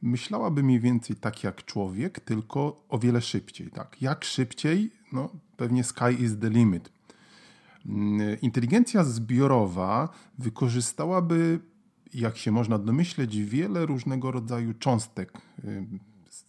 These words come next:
zwykłej inteligencji sztucznej czy nadinteligencji sztucznej i w ten sposób mogłaby, y, mogłaby do, mm, mogłaby przewyższać znacznie, y, tą sztuczną inteligencję, która byłaby na poziomie człowieka, tak?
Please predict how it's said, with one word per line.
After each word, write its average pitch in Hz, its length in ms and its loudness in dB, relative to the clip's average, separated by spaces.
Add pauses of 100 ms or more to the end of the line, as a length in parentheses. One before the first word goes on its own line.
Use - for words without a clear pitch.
zwykłej 147 680 0
inteligencji 156 640 0
sztucznej 143 500 -2
czy 110 200 -4
nadinteligencji 123 1000 -2
sztucznej - 840 -2 (720)
i 160 60 -2
w - 40 -6
ten 196 140 6
sposób - 520 -2
mogłaby, 123 720 2 (560)
y, 107 180 0
mogłaby 110 380 2
do, 107 420 2
mm, 113 340 -2 (540)
mogłaby 113 360 2
przewyższać 117 580 -2
znacznie, 110 640 0 (360)
y, 104 140 -4
tą 107 220 -4
sztuczną 135 420 2
inteligencję, 120 840 2
która 110 300 -4
byłaby 104 340 -2
na 104 100 2
poziomie 98 460 -4
człowieka, 123 540 2
tak? - 220 -14